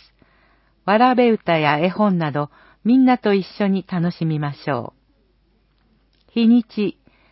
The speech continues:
十日、十七日金曜。時間、一、十時三十分から十時五十分。二、十一時二十分から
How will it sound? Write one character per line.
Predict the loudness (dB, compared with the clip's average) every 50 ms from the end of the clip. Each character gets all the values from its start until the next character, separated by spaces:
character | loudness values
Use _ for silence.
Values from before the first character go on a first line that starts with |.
| _ _ _ _ 0
十 | 2 4 4 4 2
日、 | 0 0 2 2 2 0 -2 _ _ _ _ _
十 | -2 0 2 2 0
七 | -2 -6 -10 _ -2 0 2
日 | 2 2 0 -2 -4 -6 -6 -6 -6 _ _ _ -8
金 | -4 0 0 2 2 2
曜。 | 0 0 -2 -4 -6 -10 -14 _ _ _ _ _ _ _ _ _ _ _ -8
時 | -6 -6 -6
間、 | -4 -2 -2 0 0 -2 -4 -6 -8 -14 _ _ _ _ _ _ _ _ _ _ -6
一、 | -6 -6 -6 -6 -6 -6 -6 -6 -8 _ _ _ _ _ _ _ _ _
十 | -2 0 0 0
時 | 0 0 -2
三 | -2 0 2 2 2 2
十 | 0 -2 -6 -6 _ -6
分 | -4 -4 -4 -4
か | -4 -4 -4
ら | -2 -2 -4 -6 -4
十 | -2 0 0 0 0
時 | -2 -4 -6
五 | -4 -4 -6
十 | -4 -6 -10 -12 _ _ -12
分。 | -10 -10 -10 -12 -14 _ _ _ _ _ _ _ _ _ _ _ _ _ _ _ _ _ _ -4
二、 | -2 -2 -2 -4 -6 _ _ _ _ _ _ _ _ _ _ _
十 | -4 -2 0 2 0
一 | 0 -2 -2 -4 -4 -2
時 | 0 0 0
二 | 0 0 0
十 | -2 -4 -6
分 | -6 _ -6 -4 -4 -4 -4
か | -6 -6 -4
ら | -4 -4 -4